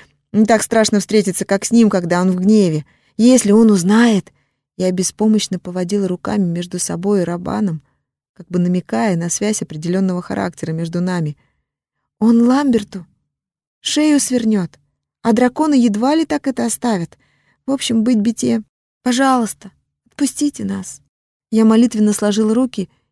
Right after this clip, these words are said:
и сделала брови домиком. «Пожалуйста». Старший Мелит замер, недоуменно переводя взгляд с меня на Рабана и обратно. Трое за его спиной затаились, дожидаясь, вероятно, его решения.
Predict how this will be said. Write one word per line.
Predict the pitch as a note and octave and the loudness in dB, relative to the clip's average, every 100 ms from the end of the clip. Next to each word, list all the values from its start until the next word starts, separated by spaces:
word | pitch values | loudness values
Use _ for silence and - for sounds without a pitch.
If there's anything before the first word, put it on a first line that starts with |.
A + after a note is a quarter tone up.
| _ | _
и | G#3+ | -2
сделала | G3+ A3+ A3+ | 2 2 2
брови | G#3+ A3+ B3+ | 2 2 2
домиком. | G#3+ A3 G3+ F#3+ F3+ - _ _ _ | 2 2 2 0 -6 -8 _ _ _
«Пожалуйста». | C#4 C4+ D4 D4 D4 C#4+ C#4+ A#3 G#3 - G#3 G#3 _ _ _ _ _ _ _ | -4 0 0 0 0 0 -2 -4 -8 -12 -14 -18 _ _ _ _ _ _ _
Старший | - - G3 A3 - | -10 -2 0 0 -2
Мелит | F3 F#3 G3 G#3+ | 0 0 0 0
замер, | E3+ G3+ A#3+ G3 | -2 0 0 0
недоуменно | F3 E3+ F3+ F#3+ G#3+ G#3 F#3+ | -2 -2 -2 0 2 2 0
переводя | F#3 F#3 F3+ F#3+ | -4 -4 -4 -2
взгляд | G3 E3 E3 F#3 | -4 -2 -2 -2
с | - | -4
меня | E3+ E3+ | -4 -2
на | F3+ | -4
Рабана | E3 D#3+ E3 F#3+ E3+ | -4 -4 -2 -2 -2
и | |
обратно. | E3+ E3 F3 D#3 - D3 _ _ _ _ _ | -4 -4 -4 -6 -8 -12 _ _ _ _ _
Трое | G3+ A#3 A#3+ | 0 4 4
за | F#3+ | 2
его | F#3+ G3 | 2 0
спиной | - G3 G3 G#3+ | 0 2 4 4
затаились, | G3 F#3+ G3 A3+ B3 G#3+ | 4 2 4 4 4 4
дожидаясь, | E3 F3+ F#3+ F#3 G#3 F3 | 2 0 0 2 2 2
вероятно, | F3 F3+ F#3+ F3+ F3 E3+ | 0 0 0 0 -2 -2
его | F#3 F#3+ | 0 0
решения. | G3+ G#3+ F#3+ D#3 D#3 C#3+ | 0 -2 -2 -2 -2 -2